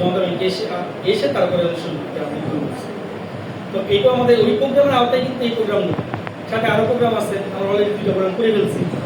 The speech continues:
তোমাদের জন্য আমাদের শেষ প্রোগ্রাম, আরেকটা প্রোগ্রাম আছে তারুণ্যের, ওটা হলো তরুণদের উদ্যোক্তার জন্য, যেটা ওটা আমরা করবো। তা এখন তোমাদের, আহ, আশা করি তোমরা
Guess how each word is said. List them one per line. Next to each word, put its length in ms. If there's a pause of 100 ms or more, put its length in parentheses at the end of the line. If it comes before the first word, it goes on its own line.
(140)
তোমাদের 240
জন্য 120
আমাদের 320
শেষ 300
প্রোগ্রাম, 240
আরেকটা 240
প্রোগ্রাম 260
আছে 140 (100)
তারুণ্যের, 420 (460)
ওটা 160
হলো 220
তরুণদের 500
উদ্যোক্তার 520
জন্য, 280 (340)
যেটা 180
ওটা 140
আমরা 220
করবো। 220 (720)
তা 80
এখন 460
তোমাদের, 380 (160)
আহ, 180
আশা 180
করি 140 (120)
তোমরা 200